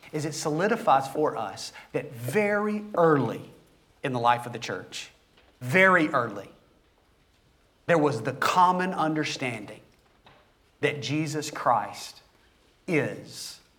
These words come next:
God in the flesh. That that was settled in the early church. What we see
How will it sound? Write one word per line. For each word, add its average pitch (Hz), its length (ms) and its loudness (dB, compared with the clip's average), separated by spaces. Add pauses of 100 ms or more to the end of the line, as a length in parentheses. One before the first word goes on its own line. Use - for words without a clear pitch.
(200)
God 117 240 4
in 110 100 -8
the 107 60 -12
flesh. - 500 -14 (2250)
That 127 140 -8
that 156 180 2
was 127 300 -6
settled - 680 -4 (960)
in 127 120 -6
the 110 100 -4
early 104 240 -6
church. - 540 -12 (4000)
What 127 180 -2
we 143 80 0
see 135 540 -2